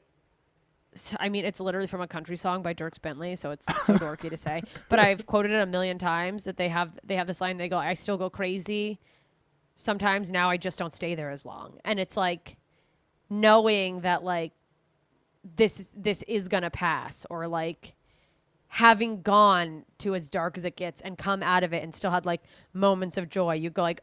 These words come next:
Speaker 1: "All right, here we go." And, like, it's, it sucks, but there is a little bit of, like, you appreciate, 'cause the,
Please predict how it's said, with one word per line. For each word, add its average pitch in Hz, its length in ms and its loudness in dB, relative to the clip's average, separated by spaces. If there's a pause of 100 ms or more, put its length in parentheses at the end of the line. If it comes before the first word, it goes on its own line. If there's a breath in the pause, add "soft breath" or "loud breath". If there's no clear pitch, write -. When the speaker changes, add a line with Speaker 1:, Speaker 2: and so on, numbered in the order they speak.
Speaker 1:
"All 285 160 10
right, 208 460 10 (1000)
here 277 360 6
we 285 180 2
go." 180 640 4 (1160 loud breath)
And, 311 180 6
like, 311 220 6
it's, - 280 0 (1080)
it 302 160 4
sucks, - 760 6
but 208 300 6 (240)
there 240 160 6
is 285 160 2
a 359 80 6
little 269 240 4
bit 240 160 4
of, 240 120 4
like, 220 360 0 (460)
you 220 220 4
appreciate, 247 880 4 (260)
'cause 277 140 4
the, 262 180 4